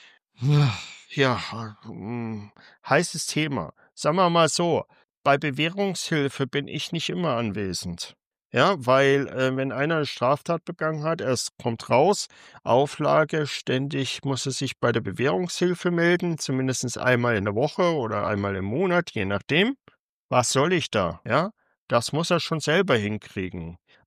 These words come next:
Bei anderen Gutachten, bei Pflegegutachten bin ich dabei. Da habe ich leider schon erlebt, dass dann die,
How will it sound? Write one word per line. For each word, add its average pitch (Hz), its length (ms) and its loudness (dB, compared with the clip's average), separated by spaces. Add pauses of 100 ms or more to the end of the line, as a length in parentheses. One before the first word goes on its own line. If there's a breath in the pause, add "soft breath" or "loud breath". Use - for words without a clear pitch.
Bei 127 180 4
anderen 214 400 2
Gutachten, 143 580 -2
bei 120 140 2
Pflegegutachten 175 1080 -4
bin 139 140 -6
ich - 160 -6
dabei. 104 480 0 (160)
Da 139 160 6
habe 180 160 4
ich - 120 -8
leider 160 280 2
schon 160 200 -6
erlebt, 143 460 -2
dass 147 160 0
dann 143 180 0
die, 139 120 -2